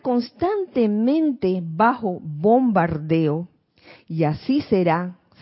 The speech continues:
si lo permiten, no solo de pensamientos, sentimientos, palabras y acciones vagabundas,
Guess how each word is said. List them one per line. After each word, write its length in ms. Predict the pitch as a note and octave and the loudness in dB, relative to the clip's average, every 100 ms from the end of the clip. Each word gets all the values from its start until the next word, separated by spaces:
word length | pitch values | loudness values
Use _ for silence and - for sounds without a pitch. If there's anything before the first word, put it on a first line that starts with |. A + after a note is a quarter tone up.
| - - | -14 -4
si 180 | A#3 | 2
lo 160 | C4 C4 | 2 4
permiten, 920 | C4+ C4 A3 G#3+ F#3+ D#3+ D#3 F3 F#3+ - _ _ - - _ | 2 0 0 0 -2 -2 -4 -4 -8 -12 _ _ -20 -20 _
no 180 | G3+ A3 | 0 0
solo 300 | C#4 B3+ C4 | 2 2 2
de 100 | A#3 | 2
pensamientos, 1120 | F#3 F3+ - D#3+ F3+ G3+ A3 G#3+ A3 A3+ - - | 0 -2 -2 -2 -2 0 0 -2 -4 -6 -12 -12
sentimientos, 1120 | - F3+ D#3+ D#3+ E3 F#3 G3 G3 G3+ - - _ _ _ | -6 -4 -4 -6 -4 -4 -4 -4 -6 -8 -16 _ _ _
palabras 840 | E3+ D#3+ E3 F#3 G3 G3+ G#3+ A3+ | 0 2 4 4 4 2 -2 -4
y 160 | - F3 | -6 -4
acciones 720 | D#3+ - - G3 F#3+ G3 E3+ | -4 -8 -6 -2 -2 -4 -2
vagabundas, 1000 | F3+ G#3 A3+ G3+ F#3+ F#3+ E3+ D#3 F3 | 2 2 0 -2 -2 -2 -2 -4 -6